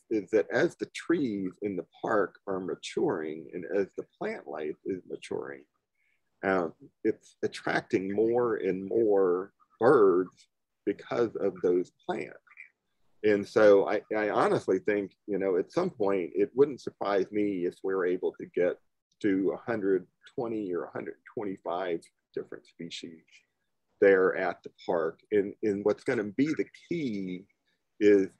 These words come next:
birds that are coming through in migration. If you were to go there now, you know, you would see the mockingbirds, the cardinals, uh,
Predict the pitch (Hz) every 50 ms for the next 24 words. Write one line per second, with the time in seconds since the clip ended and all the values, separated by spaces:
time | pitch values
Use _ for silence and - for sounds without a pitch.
0 | - - 113 117 123 120 113 110 - - 104 101 98 92 90 87 - - - 120
1 | 110 101 95 92 - 98 95 101 101 101 98 92 82 92 87 87 90 85 82 87
2 | 87 87 90 90 85 - - - - _ - 95 - - 143 151 160 139 107 95
3 | 90 113 117 113 104 98 92 92 87 90 98 107 113 110 101 87 85 82 85 82
4 | 80 - - - _ _ _ _ _ _ _ _ _ _ _ _ _ _ - 117
5 | 107 98 92 95 101 107 107 101 101 95 90 - - 110 110 104 104 104 101 98
6 | 92 95 95 98 98 101 104 - 107 98 98 92 98 98 95 95 92 90 - _
7 | - - - - 107 101 95 95 95 90 92 92 90 90 92 87 90 92 - -
8 | _ _ _ - 90 85 80 82 80 80